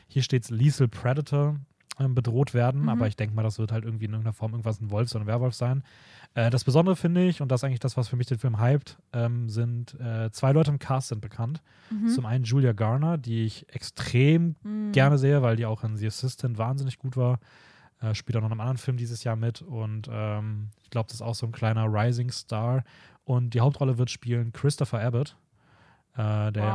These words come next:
Speaker 1: auch
Speaker 2: Wow,
Speaker 1: schon in Poor
Speaker 2: liebe
Speaker 1: Things
Speaker 2: ich,
Speaker 1: dabei
Speaker 2: ja.
Speaker 1: war, First Man, Possessor,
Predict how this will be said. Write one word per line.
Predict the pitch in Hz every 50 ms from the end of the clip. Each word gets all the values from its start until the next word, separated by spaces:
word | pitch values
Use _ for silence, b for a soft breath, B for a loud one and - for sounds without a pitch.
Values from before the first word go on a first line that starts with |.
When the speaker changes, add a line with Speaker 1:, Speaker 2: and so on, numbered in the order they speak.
| 110
Speaker 1:
auch | -
Speaker 2:
Wow, | 180 180
Speaker 1:
schon | 113 110
in | 107
Poor | 107 - 196 208
Speaker 2:
liebe | 196 180
Speaker 1:
Things | 170 117 113
Speaker 2:
ich, | 110
Speaker 1:
dabei | - 107 101 110 107
Speaker 2:
ja. | 110 104 101
Speaker 1:
war, | 110 107 107 110
First | - - 113 107 107 - -
Man, | 110 107 107 104
Possessor, | - - 110 - 117 113 - - 110 107 107 107